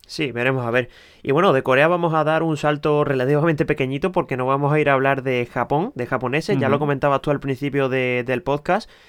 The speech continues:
Speaker 1: que íbamos a hablar de Sony. Parecía que Sony estaba como cada vez hacía menos teléfonos de, bueno, tanto de gama alta como incluso de gama media.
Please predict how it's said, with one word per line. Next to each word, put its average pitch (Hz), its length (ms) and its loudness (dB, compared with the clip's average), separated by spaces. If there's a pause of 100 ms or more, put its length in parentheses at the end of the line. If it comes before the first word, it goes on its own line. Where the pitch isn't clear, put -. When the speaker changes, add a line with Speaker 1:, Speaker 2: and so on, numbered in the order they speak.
(200)
Speaker 1:
que 139 160 0
íbamos 160 260 2
a - 20 4
hablar 175 220 2
de 139 100 2
Sony. 190 360 -4
Parecía 117 480 -2
que 175 100 0
Sony 165 220 -4
estaba 156 460 0
como 131 420 -2
cada 123 200 0
vez 143 140 0
hacía 175 200 -4
menos 156 200 -2
teléfonos 147 460 -2
de, 127 440 -4
bueno, 127 200 -8
tanto 107 240 -10
de 113 80 -6
gama 131 240 2
alta 143 180 0
como 123 260 -6
incluso 120 300 -6
de 110 80 -6
gama 123 220 -2
media. 135 340 0